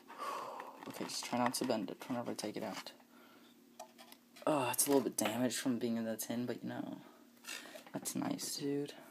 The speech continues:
That is really nice. That might be, like, one of my new backgrounds. Oh my gosh. I'm gonna put in the protector sleeve later, but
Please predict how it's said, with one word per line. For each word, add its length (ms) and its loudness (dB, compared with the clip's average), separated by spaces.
That 120 2
is 120 2
really 260 2
nice. 240 0
That 80 4
might 180 10
be, 80 12
like, 120 6
one 180 2
of 40 2
my 80 2
new 140 2
backgrounds. 600 -2
Oh 600 -2
my 120 -8
gosh. 420 -8
I'm 80 6
gonna 140 12
put 160 6
in 160 10
the 80 2
protector 360 -2
sleeve 340 2
later, 360 0
but 240 -4